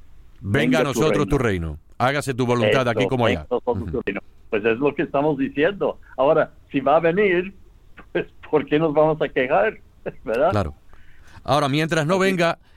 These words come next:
Speaker 1: ¿estamos en peligro de una, de un nuevo cisma? ¿Estamos en peligro de que se promulguen algunas normas en el Vaticano que sean, eh, desatendidas, que no sean acatadas por parte de la feligresía y haya,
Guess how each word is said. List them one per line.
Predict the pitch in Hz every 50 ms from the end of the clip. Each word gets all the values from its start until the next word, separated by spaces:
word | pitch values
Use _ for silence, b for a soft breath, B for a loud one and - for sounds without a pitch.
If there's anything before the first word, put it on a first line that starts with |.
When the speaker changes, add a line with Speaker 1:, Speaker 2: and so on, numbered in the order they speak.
| b b
Speaker 1:
¿estamos | - 113 - 143 160 196 190 -
en | 175 143
peligro | 117 135 127 139 151 170 180 185 180 139
de | 113 117
una, | 120 131 139 139 127 113
de | 110 120
un | 123 117
nuevo | 123 123 117 104
cisma? | - - 160 190 196 226 214
¿Estamos | - - 143 139 135 120
en | 135 113
peligro | 107 120 117 127 131 139 135 131
de | 117 104 87
que | 110 107 101
se | - 117 101
promulguen | 107 104 104 113 135 143 139 131 135 120
algunas | 113 107 101 117 123 127 120 104
normas | 117 127 131 123 127 117 107 120
en | 110
el | 104 101
Vaticano | 107 101 85 104 90 110 123 127 127 120 B B B B B -
que | - 110
sean, | 101 - 123 123 127 123 120 117 104 98 b b b b b -
eh, | - 90 98 98 98 95 92 90
desatendidas, | 78 - 65 65 - 85 87 113 107 - 123 113 - 117 101 95 95 95 139 165 165 165 147 135 127 -
que | - 101 101
no | 110 113
sean | - - 120 120 120 120 117 113 104 101
acatadas | 92 101 92 104 98 - 127 135 147 147 139 120
por | - - 107 92
parte | - 123 123 120 117 - 127
de | 117 113
la | 113 107
feligresía | - 110 107 101 95 92 95 85 - 131 139 147 139 123 B B B B B B
y | - 104 104 107
haya, | 110 120 131 131 127 120 113 101